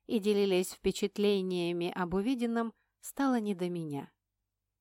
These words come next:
Ее осаждал молодой придворный, статный светловолосый красавец. Что-то говорил, страстно увещевал, отчего она смущалась и глядела в землю,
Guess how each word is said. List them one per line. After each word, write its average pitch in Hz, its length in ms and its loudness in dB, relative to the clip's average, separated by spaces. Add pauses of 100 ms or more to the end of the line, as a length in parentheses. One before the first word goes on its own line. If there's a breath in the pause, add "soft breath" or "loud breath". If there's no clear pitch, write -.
(220)
Ее 208 400 2
осаждал 220 680 4
молодой 185 480 2
придворный, 180 840 0 (520)
статный 233 560 2
светловолосый 196 840 2
красавец. 175 800 -4 (440)
Что-то 339 400 0
говорил, 220 720 4
страстно 202 540 0
увещевал, 208 840 0 (300 soft breath)
отчего 208 420 -2
она 180 240 0
смущалась 214 800 -4
и 208 100 -6
глядела 185 480 -2
в 180 60 -8
землю, 170 520 -4